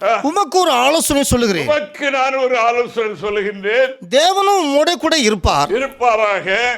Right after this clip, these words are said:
Speaker 2: "நீர் தேவசன்னதியில் ஜனங்களுக்காக இரும்.
Speaker 1: ஆ.
Speaker 2: விசேஷித்தவைகளை தேவனிடத்தில் கொண்டு போய்,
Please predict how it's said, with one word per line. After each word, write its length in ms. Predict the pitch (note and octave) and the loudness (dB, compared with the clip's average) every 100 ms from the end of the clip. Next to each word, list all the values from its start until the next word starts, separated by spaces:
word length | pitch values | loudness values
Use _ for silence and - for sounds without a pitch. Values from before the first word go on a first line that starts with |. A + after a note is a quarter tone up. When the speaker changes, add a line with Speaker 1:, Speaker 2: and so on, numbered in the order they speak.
| - | -2
Speaker 2:
"நீர் 380 | A3+ D#4+ F#4+ E4 | 2 4 4 0
தேவசன்னதியில் 760 | B3 D#4+ F#4+ - D#4+ D4+ E4+ A#3+ | 0 2 2 2 0 0 0 2
ஜனங்களுக்காக 640 | A3+ D4 D#4+ A#3+ C#4 B3 | 2 2 0 2 2 2
இரும். 320 | G#3 C#4 D4 D3 - | 2 2 2 -2 -6
Speaker 1:
ஆ. 240 | E3+ F3 - | -4 -4 -4
Speaker 2:
விசேஷித்தவைகளை 1000 | G3+ C#4 E4+ F4 - F4+ F4 E4 D4+ D#4+ F4+ F4 G3+ | 0 0 2 0 0 0 0 0 2 2 2 0 0
தேவனிடத்தில் 560 | C#4 E4 D#4+ A3 D4+ | 0 2 0 0 -2
கொண்டு 260 | A3 B3 C4 | 0 2 2
போய், 240 | A#3 E3+ | 2 2